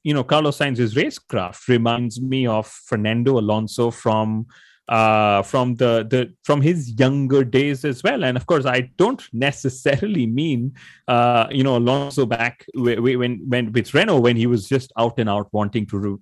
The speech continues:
to win. But, you know, Alonso in through the McLaren and now even the, the, the, the Alpine days as well, you know, consistent,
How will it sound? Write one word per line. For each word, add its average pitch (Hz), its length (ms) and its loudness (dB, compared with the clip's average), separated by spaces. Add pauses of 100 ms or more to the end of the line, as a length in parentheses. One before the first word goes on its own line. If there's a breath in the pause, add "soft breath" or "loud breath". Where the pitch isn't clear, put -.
(140)
to 120 80 0
win. 151 400 -2
But, 123 240 0 (480 soft breath)
you 143 100 0
know, 147 220 -2
Alonso 143 520 4
in 131 120 0
through 135 200 0
the 120 60 0
McLaren 123 540 0
and 110 160 -2
now 123 240 2
even 120 300 -2
the, 110 160 0
the, 104 260 -4 (240)
the, 104 320 0
the 110 160 0
Alpine 135 560 0
days 107 300 2
as 95 160 -4
well, 110 200 -2
you 110 100 -4
know, 104 120 -4
consistent, 160 800 -2